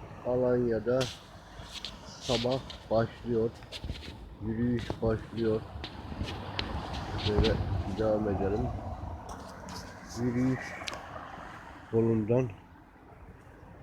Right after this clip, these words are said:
devam ediyoruz. Evet.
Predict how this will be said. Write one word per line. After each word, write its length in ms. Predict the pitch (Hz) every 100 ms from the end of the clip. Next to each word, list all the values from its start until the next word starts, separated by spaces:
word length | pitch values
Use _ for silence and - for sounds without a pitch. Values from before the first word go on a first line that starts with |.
| -
devam 280 | 110 113 113
ediyoruz. 640 | 107 95 98 95 - - - - - - - - - - - - - - - - - - - - - - 90
Evet. 320 | 95 -